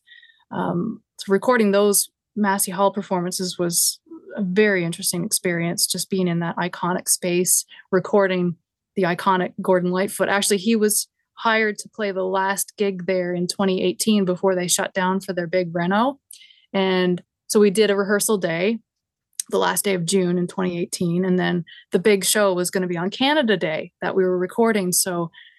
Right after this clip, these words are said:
I, you know, we, we're all set up, sounds are ready, the show's about to begin. We're sort of just finishing up sound check. And I, I, uh, went upstairs and just grabbed a couple of photos as he was leaving the stage from tuning his guitar.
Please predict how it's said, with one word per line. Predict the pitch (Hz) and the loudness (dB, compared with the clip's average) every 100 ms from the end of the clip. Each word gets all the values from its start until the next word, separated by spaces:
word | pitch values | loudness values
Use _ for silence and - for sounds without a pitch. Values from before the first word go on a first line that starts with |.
| _ _ _ _ - | _ _ _ _ -4
I, | |
you | 196 | 0
know, | 190 | 2
we, | 185 | 2
we're | 196 220 247 240 | 2 4 4 4
all | 226 | 2
set | - 196 | 2 2
up, | 190 302 | 2 0
sounds | - 220 226 | -2 -2 0
are | 202 | -2
ready, | 190 196 196 196 | 0 0 2 2
the | 180 175 | -2 -4
show's | - 233 208 | -2 0 0
about | 196 196 | -2 -2
to | 190 | -4
begin. | 185 175 196 190 180 185 180 - | -14 -4 -2 0 0 0 -4 -6
We're | 190 180 | -6 -2
sort | - - 233 | 0 0 0
of | 214 | 0
just | 208 - | -2 -2
finishing | 202 196 185 | -2 -2 -4
up | 220 | -2
sound | 196 185 196 | 0 0 -2
check. | 190 175 - - - - _ - | -4 -6 -8 -16 -20 -20 _ -4
And | 190 185 | 0 2
I, | 180 - | 0 -2
I, | - 175 170 | -4 -4 -2
uh, | 165 165 170 - _ _ _ _ - | -2 -4 -6 -10 _ _ _ _ -8
went | 196 226 | 0 0
upstairs | 208 - 202 196 196 190 180 | 2 0 2 2 2 0 -2
and | 170 | -4
just | 180 | -4
grabbed | - 180 185 | -2 0 0
a | |
couple | 180 190 175 | -2 -4 -4
of | |
photos | - 185 185 175 | -2 0 0 -2
as | - 180 - | -2 -2 -2
he | 190 | -2
was | 175 | 0
leaving | 180 185 175 | 2 2 0
the | 170 | -2
stage | - 185 180 | -2 -2 -2
from | 185 | -6
tuning | 175 190 180 | -6 -2 -2
his | 170 - | -4 -6
guitar. | 185 - 165 156 | -6 -6 -4 -6